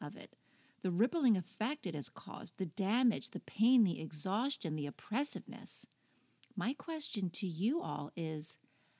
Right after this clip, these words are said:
how'd you do? We're all coming out of this mess with our own story, our own experiences. For some, this wasn't a mess. There are many different perspectives out there. Some are sad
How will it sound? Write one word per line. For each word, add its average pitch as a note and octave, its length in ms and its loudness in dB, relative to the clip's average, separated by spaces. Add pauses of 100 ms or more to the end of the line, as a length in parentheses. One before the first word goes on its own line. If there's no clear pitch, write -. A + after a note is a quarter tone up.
(360)
how'd G3+ 260 -4
you E3 80 -4
do? G3+ 380 0 (840)
We're B3+ 300 2
all C4+ 220 0
coming G#3 500 4
out F3+ 260 0
of C#3+ 200 -2
this E3+ 260 -2
mess D#3 640 -2 (160)
with G3+ 140 0
our F#3+ 240 -2
own G3 220 6
story, D3 460 -2
our C3+ 220 -4
own F#3+ 160 4
experiences. - 1080 -4 (300)
For A3+ 120 0
some, G3 600 0 (420)
this D4 200 -2
wasn't C4+ 340 0
a C#3+ 40 2
mess. - 520 -4 (160)
There C#4 180 0
are F#4 60 -2
many D4+ 320 8
different G#3+ 300 0
perspectives G#3+ 560 -4
out C#3 160 -6
there. - 160 -12
Some E3 240 -4
are G#3+ 60 0
sad D#3+ 500 -4